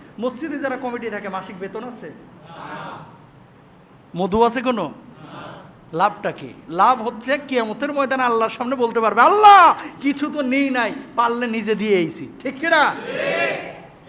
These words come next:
আমি কি বলেছিলাম? আপনি যদি কমিটি হন, আপনি যদি ইমাম হন, আপনি যদি মুয়াজ্জিন হন,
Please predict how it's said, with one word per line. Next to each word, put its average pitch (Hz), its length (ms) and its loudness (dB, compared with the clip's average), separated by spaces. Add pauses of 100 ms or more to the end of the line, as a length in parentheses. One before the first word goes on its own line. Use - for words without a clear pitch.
(140)
আমি 175 160 -12
কি 233 140 -10
বলেছিলাম? 226 540 -6 (760)
আপনি 165 220 -12
যদি 233 180 -10
কমিটি 240 360 -6
হন, 240 280 -2 (300)
আপনি 214 220 -6
যদি 247 240 -6
ইমাম 247 280 -4
হন, 233 420 -2
আপনি 233 200 -6
যদি 254 180 -8
মুয়াজ্জিন 262 440 -4
হন, 320 440 2